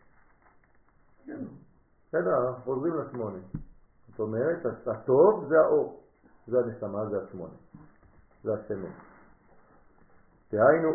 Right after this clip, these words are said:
Speaker 2: אור כנ"ל, וזה בחינת נר חנוכה, כן? נר חנוכה, ראשי תיבות נוח. זה נר חנוכה.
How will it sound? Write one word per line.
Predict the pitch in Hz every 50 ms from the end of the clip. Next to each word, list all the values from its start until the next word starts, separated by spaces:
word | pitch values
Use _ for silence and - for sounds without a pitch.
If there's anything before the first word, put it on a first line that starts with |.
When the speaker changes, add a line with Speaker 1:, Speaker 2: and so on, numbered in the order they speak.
| -
Speaker 2:
אור | - 117 113 113 110 -
כנ"ל, | 113 104 101 101 90 85 82 82 82 82 82 82 82 85 - - - _ _ _ _ _ _ _ _ _ _ _ _ - -
וזה | 87 85 87 139 165 165 165
בחינת | - 127 127 123 123 131 143 139 - -
נר | 123 127 127 123 127
חנוכה, | - 123 120 120 113 113 - 98 90 87 87 87 87 87 85 87 - - _ _ _ _ _ - - _ _ _ -
כן? | - 131 123 - - -
נר | 120 123 120 - -
חנוכה, | 101 90 87 85 - 113 127 151 170 175 - - - - - _ _ _ _ - - - -
ראשי | - 87 - - 113 110 -
תיבות | - 90 85 107 139 - - 110
נוח. | 101 87 80 73 - - - _ - _ _ - _ _ - _ _ _ _ - _ _ _ _ _ _ - _ _ _ _ _ _ _ _ _ _ _ _ _ -
זה | - 151 185 180
נר | 170 170 165 165
חנוכה. | 156 151 147 - - 135 127